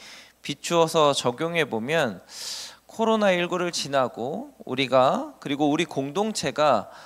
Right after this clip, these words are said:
정결하게 되기 위하여서 우리가 읽어내려가고 있는 이 수고와 그리고 애쓰고 또 정성스러운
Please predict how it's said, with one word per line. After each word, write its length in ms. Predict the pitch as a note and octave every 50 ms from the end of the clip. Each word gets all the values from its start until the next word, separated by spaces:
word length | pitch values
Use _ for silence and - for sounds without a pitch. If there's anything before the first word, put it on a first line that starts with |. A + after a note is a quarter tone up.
| - - -
정결하게 880 | - - B2+ C3 C3+ C#3 E3+ F3+ F3+ F3 E3+ D#3+ D3 D#3 D3+ D3 C#3+ C#3+
되기 380 | - C#3+ C3 B2 C3+ D3+ D3+
위하여서 840 | C3 A#2+ B2+ C3+ C#3+ C#3 A#2+ G#2+ G#2+ - - D3+ D3+ C#3 A#2 F#2+ - - - - - - -
우리가 300 | - C3 C#3+ D#3 D#3+ D#3+
읽어내려가고 960 | C3+ B2+ B2+ C3+ C#3 F3+ G3 F#3 E3+ D#3 D#3 D#3+ D3+ C#3+ D3 C#3+ C3+ C#3 C#3+
있는 280 | C3+ B2 B2 C3 B2+ A#2+
이 380 | A2+ A2+ A#2+ A#2 A#2 A#2 A2+ _ _ _ _ _
수고와 960 | - - - A3 A3+ G3 G3 E3+ C#3 A#2+ G#2+ G2 A2 B2 D#3 G3+ A3+ A3+ - -
그리고 440 | - - B2 B2+ - B2 A#2+ A#2+ A#2 -
애쓰고 840 | - B2+ C3+ C3 - - - - G3 G3 F#3+ - G3 G#3+ A#3+ C#4 - - - - - _ -
또 120 | - D#3
정성스러운 1120 | D3 - - C3+ C3+ D#3 D#3+ - A#3 A#3+ A#3 A3 - A3 G#3 F#3+ F#3 F3+ F3+ F3+ F3+ F3+ E3+